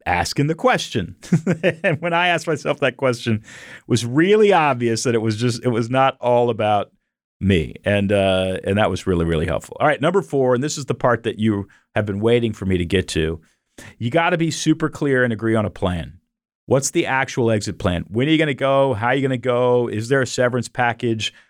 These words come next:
What's expected of you before you leave? If you don't like the exit plan, you're not done talking. You gotta keep, you gotta have further conversations about it. And both of you are gonna have to give a little bit.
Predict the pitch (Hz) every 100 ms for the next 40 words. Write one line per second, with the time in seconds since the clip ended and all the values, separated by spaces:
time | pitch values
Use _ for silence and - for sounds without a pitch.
0 | _ - 104 123 147 - 147 131 135 117
1 | 120 120 117 123 120 120 110 113 113 113
2 | 107 - - _ _ _ 120 135 123 -
3 | 254 127 131 160 208 - 143 117 120 170
4 | 190 185 - 101 92 92 123 135 - 127
5 | 143 165 147 160 131 139 131 123 80 80
6 | _ _ _ _ _ - 117 151 143 -
7 | 135 127 - 123 143 135 135 - 131 123
8 | 113 127 113 101 - 101 - 87 78 87
9 | 73 55 - _ _ _ _ - 120 110
10 | 113 135 139 160 147 139 131 127 110 104
11 | 110 101 92 82 80 - -